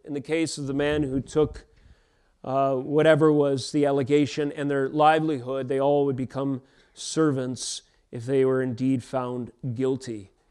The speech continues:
So the brothers are demonstrating by this vow of integrity a change of heart indeed. It's the opposite frame of mind that they operated in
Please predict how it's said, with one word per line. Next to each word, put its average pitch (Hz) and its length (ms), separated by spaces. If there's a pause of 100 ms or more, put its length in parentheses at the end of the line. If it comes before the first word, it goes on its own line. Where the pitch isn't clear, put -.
(400)
So - 140
the 156 140
brothers 156 640
are 147 160
demonstrating 160 800
by 147 140
this 156 200
vow 156 300
of 139 100
integrity 143 640
a 135 80
change 151 360
of 151 120
heart 135 340
indeed. 120 500 (460)
It's 160 160
the 165 220
opposite 180 560
frame 165 260
of 165 80
mind 143 320
that 147 100
they 160 140
operated 139 680
in 123 300